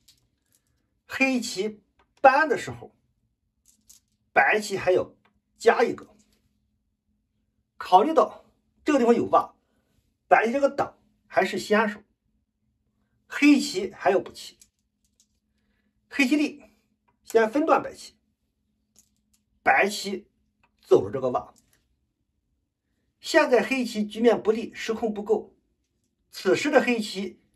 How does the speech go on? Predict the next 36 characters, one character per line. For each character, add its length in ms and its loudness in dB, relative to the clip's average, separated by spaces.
已 340 -6
经 420 0
没 140 6
有 140 4
心 240 0
情 280 -10
二 140 4
路 120 2
挡， 200 -10
因 180 0
为 60 6
白 300 4
棋 140 -6
粘 240 4
住 80 -4
以 100 -8
后， 320 -12
黑 380 0
棋 240 -6
还 160 -2
要 160 2
后 240 -10
手 80 -8
补 120 -10
棋。 220 -20
在 180 8
这 160 2
个 100 8
地 120 -2
方， 280 -8
黑 280 -2
棋 400 -12
硬 180 0
着 80 6
头 220 0
皮 360 -10